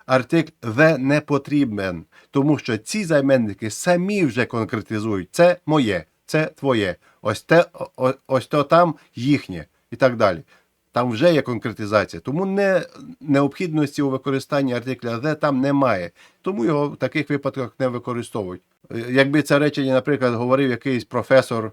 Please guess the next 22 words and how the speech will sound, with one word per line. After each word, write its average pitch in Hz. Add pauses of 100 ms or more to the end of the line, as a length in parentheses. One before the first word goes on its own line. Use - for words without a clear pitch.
(120)
в 107
університеті, 120
він 135
би 123
міг 139
сказати: 123 (100)
«All 151
of 143 (240)
my 135 (100)
students 101
in 113
this 110
class 95 (180)
passed 135
the 101
exam». 90 (360)
Бачите, 139 (260)
ми 156
замінили 139
the 117 (160)
на 113 (120)
my, 165